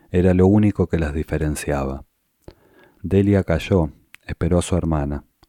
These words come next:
Recién cuando Ofelia abrió grande su boquita de renacuajo para llorar, se permitió su propio llanto. De nada sirvieron los esfuerzos de sus padres. Ni la ropita de distinto color, ni los chupetes, los sonajeros,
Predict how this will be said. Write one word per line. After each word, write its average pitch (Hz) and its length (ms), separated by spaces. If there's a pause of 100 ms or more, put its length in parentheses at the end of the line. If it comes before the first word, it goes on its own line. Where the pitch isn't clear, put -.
(360)
Recién 107 420
cuando 95 260
Ofelia 101 420
abrió 92 340
grande 92 440
su - 140
boquita 80 460
de 80 120
renacuajo 80 680
para 78 220
llorar, 90 460
se - 160
permitió 80 520
su - 160
propio 78 360
llanto. 69 580 (1120)
De 101 160
nada 120 320
sirvieron 101 600
los 80 160
esfuerzos 80 520
de 78 120
sus - 200
padres. 73 640 (800)
Ni 85 160
la 80 140
ropita 85 500
de 80 80
distinto 80 460
color, 87 480 (340)
ni 80 160
los 76 160
chupetes, 78 680
los 73 140
sonajeros, 76 840